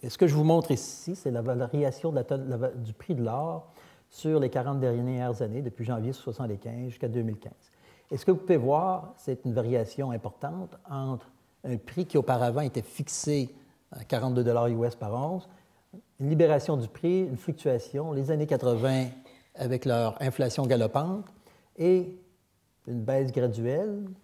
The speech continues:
associée en particulier au milieu des années, euh, deux mille, par la vente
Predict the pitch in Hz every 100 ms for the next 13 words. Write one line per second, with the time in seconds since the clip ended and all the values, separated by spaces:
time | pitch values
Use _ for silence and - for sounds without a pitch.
0 | - 127 127 - 135 131 160 - - 131
1 | 135 147 131 123 120 117 127 120 117 113
2 | 117 120 - _ _ _ 113 107 104 104
3 | 104 127 127 147 202 196 - - - _
4 | - 123 117 110 135 143 139